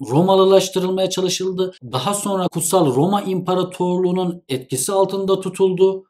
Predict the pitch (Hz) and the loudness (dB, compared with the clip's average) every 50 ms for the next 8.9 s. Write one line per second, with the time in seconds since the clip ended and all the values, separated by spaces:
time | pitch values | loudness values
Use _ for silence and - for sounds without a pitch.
0 | _ 143 127 113 117 143 165 202 214 208 202 202 202 196 190 - - 196 190 190 | _ -8 -6 0 2 2 2 4 2 2 2 2 2 0 -2 -2 -4 -4 -2 -2
1 | 190 190 190 196 196 196 190 - 190 190 190 180 - - 196 190 185 185 196 190 | -2 -2 -2 -2 -2 -2 -4 -4 -4 -2 -2 -2 -2 -2 -2 -2 -2 -2 -4 -4
2 | - - 151 160 196 190 - 185 208 214 226 240 220 196 160 147 135 127 117 120 | -4 -4 -4 -2 -2 -2 0 2 2 2 2 2 2 2 2 2 2 0 -2 -2
3 | 123 135 147 135 127 123 123 135 135 139 143 143 143 _ - _ - 143 135 139 | -4 -4 -4 -6 -4 -4 0 0 2 2 2 2 0 _ -16 _ -8 -8 -6 -4
4 | - 180 180 208 214 214 190 180 - - - 202 208 202 190 170 165 175 190 185 | -4 -4 -4 -4 -6 -8 -12 -14 -12 -6 -4 -2 -2 -2 -2 0 0 0 0 2
5 | 190 196 185 185 - 165 147 135 113 113 107 98 92 92 - 113 143 147 - - | 2 0 0 0 -2 0 0 0 -2 -4 -6 -6 -6 -8 -8 -8 -8 -8 -8 -6
6 | - 127 131 135 139 143 139 - 196 214 214 214 202 196 190 - 175 - - 190 | -2 0 2 4 4 2 0 0 -2 -4 -4 -4 -4 -6 -6 -6 -8 -8 -6 -6
7 | 190 196 185 - 190 180 175 170 156 139 139 131 120 123 - 151 170 202 208 202 | -6 -6 -6 -4 -2 0 0 0 0 0 -2 -2 -2 -2 -4 -4 -4 -2 -2 -2
8 | 196 202 202 196 175 185 175 165 160 160 - 160 147 147 143 127 123 - | -4 -4 -4 -4 -4 -2 -2 -2 -2 -2 -4 -2 0 0 0 -2 -2 -8